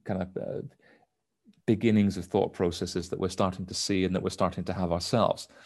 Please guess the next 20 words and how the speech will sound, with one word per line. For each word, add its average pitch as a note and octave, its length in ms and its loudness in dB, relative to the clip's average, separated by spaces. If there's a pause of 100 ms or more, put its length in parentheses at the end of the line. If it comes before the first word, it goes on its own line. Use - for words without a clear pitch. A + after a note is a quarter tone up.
(280)
around F2+ 180 2
how G#2 160 2
we G2 100 4
could F#2+ 140 -2
actually F2 240 -4
break F2 400 2
that F2+ 240 -4
risk F2+ 400 -4 (480)
barrier E2+ 360 2
down F2+ 440 0
within E2+ 260 0
life F2 480 0 (420)
to - 200 -4
enable F2+ 440 2
it - 120 -4
to - 220 -12
be E2+ 220 -4
innovated E2+ 600 -6
more E2+ 240 -6
fluently, - 880 -6